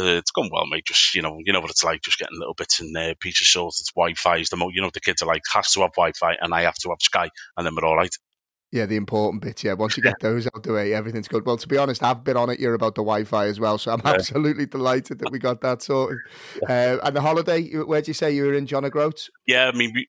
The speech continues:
Speaker 1: we were supposed to be going to Dubai, but obviously with the, uh, virus and the pandemic and all of that, uh, we just, for some reason, my missus just said, "Let's go to John O'Groats," and lovely place. Twelve-hour drive, that was an absolute killer.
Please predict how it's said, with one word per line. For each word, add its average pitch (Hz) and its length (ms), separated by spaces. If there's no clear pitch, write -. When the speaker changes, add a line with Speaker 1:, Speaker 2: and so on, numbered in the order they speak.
Speaker 1:
we 120 80
were 113 100
supposed - 340
to - 120
be 107 60
going 95 180
to - 80
Dubai, 95 480
but 92 180
obviously 92 400
with 90 120
the, 87 200
uh, 87 220
virus 85 400
and 85 100
the 80 220
pandemic 82 460
and 82 80
all 80 200
of 80 140
that, 90 80
uh, 82 380
we 82 80
just, - 300
for - 100
some 92 220
reason, 87 320
my 87 100
missus 87 300
just - 160
said, 87 160
"Let's 85 200
go 90 160
to - 120
John 87 180
O'Groats," - 580
and 85 400
lovely 95 260
place. - 500
Twelve-hour 95 480
drive, 90 300
that 87 80
was 82 100
an 85 100
absolute 82 560
killer. 82 280